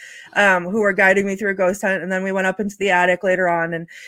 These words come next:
it was so much fun. Honestly, like, that experience as a standalone experience even would have just, like, just been the cherry on top of, like, my paranormal existence. Um, but then it, it,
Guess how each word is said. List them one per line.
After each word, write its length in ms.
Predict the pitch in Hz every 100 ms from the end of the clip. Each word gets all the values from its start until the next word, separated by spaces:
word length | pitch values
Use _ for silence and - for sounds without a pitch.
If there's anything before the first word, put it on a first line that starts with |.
| - -
it 140 | 254
was 180 | 262 226
so 400 | - 226 233 285
much 300 | 277 240 -
fun. 260 | 233 208
Honestly, 540 | 185 190 208 233 269 269
like, 200 | 208 185
that 180 | 190 220
experience 560 | 220 - 226 220 208
as 100 | 196
a 60 | 185
standalone 520 | - 180 185 196 202
experience 480 | 202 - 208 208 208
even 280 | 202 214 202
would 140 | 185
have 200 | 185 175
just, 360 | 190 175 180 196
like, 260 | 165 165 _
just 240 | 185 190 -
been 140 | 185
the 80 | 170
cherry 340 | - 170 170
on 100 | 160
top 240 | 180 170 175
of, 120 | 165
like, 160 | 160
my 140 | 175 165
paranormal 460 | 180 160 165 160
existence. 520 | 165 170 180 233 254 - - - - -
Um, 480 | 220 208 170 165 156 _ - -
but 240 | 202 202
then 320 | 262 277 226 -
it, 220 | 202 - _ _
it, 160 | -